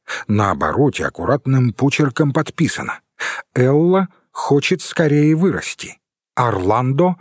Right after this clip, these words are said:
август тысяча девятьсот восемьдесят пять». «Элла? Это Эльза, что ли?» — сказал Леший. «Не похоже». «А я о чём? Она здесь нормальная с виду,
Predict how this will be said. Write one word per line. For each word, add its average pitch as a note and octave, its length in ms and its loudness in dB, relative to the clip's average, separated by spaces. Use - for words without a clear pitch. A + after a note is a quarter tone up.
август A2 680 -2
тысяча B2+ 340 0
девятьсот C#3 420 0
восемьдесят D#3+ 640 0
пять». - 380 -6
«Элла? B1 480 -2
Это - 240 -8
Эльза, C3 320 0
что - 260 -6
ли?» — - 140 -6
сказал F2+ 360 -4
Леший. E2+ 460 -6
«Не G#2+ 240 0
похоже». G#2+ 580 -4
«А B2 120 0
я E3+ 280 2
о E3+ 60 0
чём? E3+ 340 -2
Она A2+ 300 0
здесь C3 400 -2
нормальная F#3+ 640 2
с - 140 -4
виду, A2 380 0